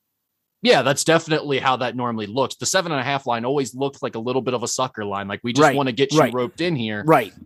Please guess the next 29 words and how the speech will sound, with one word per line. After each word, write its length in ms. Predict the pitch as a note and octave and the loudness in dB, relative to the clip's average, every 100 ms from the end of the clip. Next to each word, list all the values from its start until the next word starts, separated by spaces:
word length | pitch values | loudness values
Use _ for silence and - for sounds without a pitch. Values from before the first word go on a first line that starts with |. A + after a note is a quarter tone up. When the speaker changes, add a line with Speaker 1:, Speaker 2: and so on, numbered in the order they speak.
| - | 2
Speaker 2:
right. 140 | D3 | 4
Speaker 1:
And, 240 | E3 C#3+ - _ _ _ | 4 2 -6 _ _ _
uh, 100 | F3+ | 4
but 180 | F#3 A3 | 6 4
really, 240 | F#3+ C4+ A#3+ | 4 4 4
that's 320 | F3 - - | 4 2 -2
all, 320 | - F3 G3+ - | 4 6 6 4
all 200 | E3+ F#3 | 6 6
I 100 | F#3 | 6
need 320 | D#3+ G3+ A3 | 2 -4 -6
for 140 | - | -8
the 80 | A2 | -8
Bengals, 340 | G#2 A2 G#2 G#2 | -6 -6 -6 -2
right? 180 | A#2+ | -2
If 80 | F#3+ | 0
it's 140 | F3+ D3 | -2 -2
more 220 | D#3 G3+ | -2 0
than 120 | E3+ | 0
one 200 | F3 F3 | -2 -2
possession, 420 | D3 B2 G3 B2+ | -4 -6 -4 -4
I'd 160 | B2 D3+ | -6 -4
feel 220 | C#3+ B2 | -4 -4
really 300 | A2 D#3+ D3 | -4 -6 -6
good 200 | A#2+ D#3+ | -4 -4
as 140 | A#2 | -4
a 40 | A2 | -8
Bengals 400 | A2 G#2+ G2+ F#2+ | -10 -8 -10 -4
bettor. 360 | B2 A#2+ F2+ _ | -2 -2 -6 _
So. 360 | - G2 F#2 | -12 -12 -12